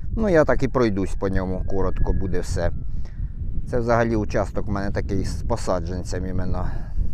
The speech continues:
Тут ті, що, скажімо, не викопані, залишились трохи. А ото маленькі, це вс-, все ті, що пішли рости ось з весни. Так, по персику тут два рядочка в мене майбутніх саджанців на осінь.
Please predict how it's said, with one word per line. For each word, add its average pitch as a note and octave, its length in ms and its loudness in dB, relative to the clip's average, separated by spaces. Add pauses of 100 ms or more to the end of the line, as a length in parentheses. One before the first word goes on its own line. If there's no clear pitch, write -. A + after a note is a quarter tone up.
(340)
Тут - 260 -4
ті, A2+ 120 -2
що, A2 300 0 (420)
скажімо, G#2 420 -4
не A#2 140 -4
викопані, D3+ 680 -2 (120)
залишились C3 640 -4
трохи. A#2 460 -6 (540)
А - 80 -2
ото D3+ 200 0
маленькі, D#3 520 2
це A2 180 0
вс-, - 280 -4
все - 300 0
ті, C#3+ 200 -6
що G#2 200 -6
пішли G#2+ 560 -4 (1120)
рости G#2 400 -2
ось G2 160 0
з E2 60 -4
весни. F2+ 420 -6 (500)
Так, G2+ 160 0
по C3+ 140 -4
персику A2 460 -2
тут A2 180 -4
два A2+ 180 0
рядочка B2+ 460 -2
в A#2 40 -4
мене A2+ 320 -6 (200)
майбутніх G#2+ 580 -4
саджанців F#2 600 -6
на G2 140 -6
осінь. A#2+ 400 -8